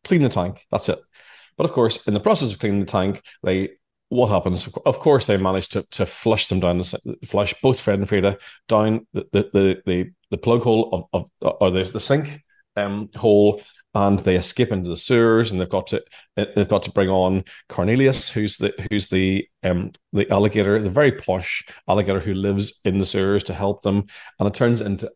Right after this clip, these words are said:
absolute chaos. So something very, very small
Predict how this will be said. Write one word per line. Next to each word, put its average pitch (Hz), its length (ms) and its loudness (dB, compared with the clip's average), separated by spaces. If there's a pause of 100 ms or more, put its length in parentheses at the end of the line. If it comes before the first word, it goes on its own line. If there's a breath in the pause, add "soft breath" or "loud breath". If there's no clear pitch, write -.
(100)
absolute - 800 2
chaos. - 600 -4 (200 loud breath)
So 110 180 0
something 127 480 2
very, 180 220 4
very 127 120 2
small 101 400 2